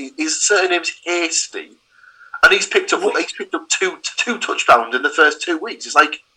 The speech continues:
Speaker 1: who is this guy? Or J-, is it Jermichael Hasty or something like that?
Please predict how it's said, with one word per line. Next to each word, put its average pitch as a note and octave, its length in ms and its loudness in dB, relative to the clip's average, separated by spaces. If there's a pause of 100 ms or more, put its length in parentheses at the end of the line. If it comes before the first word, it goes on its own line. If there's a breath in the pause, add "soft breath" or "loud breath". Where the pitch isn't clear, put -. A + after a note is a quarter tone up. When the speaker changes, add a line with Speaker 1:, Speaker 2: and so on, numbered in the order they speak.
(600)
Speaker 1:
who G4 140 6
is A4 160 6
this G4 200 2
guy? - 180 2
Or E3 220 2
J-, - 160 2
is F#3 220 2
it - 120 -6
Jermichael F#3 840 2
Hasty A2 480 -8
or F#2+ 80 -4
something C3 280 -8
like A#2 120 2
that? G2+ 200 6